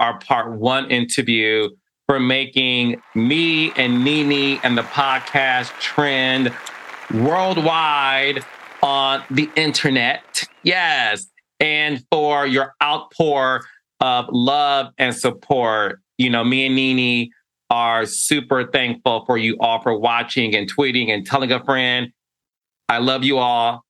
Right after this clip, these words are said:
Thank you so much. And thank you all who purchased merch off of my website, carlos king shop dot com. You can get hoodies, mugs,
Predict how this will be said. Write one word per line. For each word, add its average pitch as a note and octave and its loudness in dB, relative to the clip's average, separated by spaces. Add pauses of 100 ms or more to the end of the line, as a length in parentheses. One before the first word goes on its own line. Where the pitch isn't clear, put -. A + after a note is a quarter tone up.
(140)
Thank C3+ 0
you C3 2
so C3 0
much. B2 0 (260)
And C#3 -2
thank A#3+ 0
you B3+ 0
all G3+ 2
who F#3 -2
purchased F#3+ -2
merch G3+ 0 (420)
off E3+ 0
of E3 2
my D#3 2
website, D#3+ 0 (120)
carlos E3 0
king D3 -2
shop C3+ 0 (400)
dot C3+ 0
com. A#2 0 (280)
You D#3+ 0
can D#3 0
get C#3+ 0
hoodies, G3+ 0
mugs, D#3+ 0